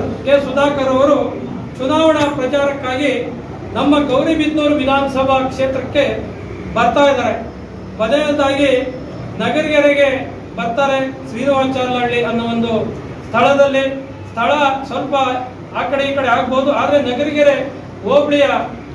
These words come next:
ಒಂದು ಪ್ರಚಾರ ಆ ದಿನ ಇರುತ್ತೆ. ಇದಾದ ನಂತರ ದೀಪಾಳ್ಯ, ದೀಪಾಳ್ಯ ಒಂದು ಹೋಬಳಿ ಮಠದಲ್ಲಿರುತ್ತೆ. ಇನ್ನೆರಡನೇದಾಗಿ ವಿದುರಾಶ್ವತ್ಥ, ಹಾಗೆ ಗೌರಿಬಿದನೂರು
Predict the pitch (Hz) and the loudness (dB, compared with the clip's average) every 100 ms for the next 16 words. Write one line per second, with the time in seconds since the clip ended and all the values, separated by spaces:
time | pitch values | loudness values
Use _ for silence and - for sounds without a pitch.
0 | - 254 262 233 240 254 277 254 247 240 | -6 -4 -2 -2 -4 0 2 2 0 0
1 | 247 240 247 247 240 233 233 - - - | 0 0 0 0 -2 -2 -4 -8 -12 -14
2 | - 208 254 294 294 285 277 285 277 240 | -8 -2 2 4 4 4 2 4 2 2
3 | 277 - - - - 285 277 269 277 262 | -4 -10 -14 -14 -10 -6 -2 0 2 2
4 | - - - - - 277 285 277 269 269 | 0 -4 -8 -10 -10 -6 -2 0 0 0
5 | 262 254 247 262 262 269 254 - - - | 0 0 2 2 0 0 -2 -2 -6 -10
6 | - - 233 240 269 269 254 254 247 240 | -10 -6 -2 0 0 0 0 0 0 0
7 | 240 240 - - - - - 262 269 277 | -2 -8 -12 -12 -12 -10 -4 0 4 4
8 | 294 294 277 277 277 262 - - 226 269 | 4 4 4 2 2 2 0 -6 -2 2
9 | 277 269 262 254 262 233 233 - - - | 4 4 0 -4 -2 -2 -2 -8 -12 -14
10 | - - - - - - 247 285 294 285 | -14 -14 -12 -10 -8 -2 4 4 6 6
11 | 277 - - - - 269 294 277 262 269 | 4 -4 -8 -10 -2 2 2 0 -2 -2
12 | 277 | -2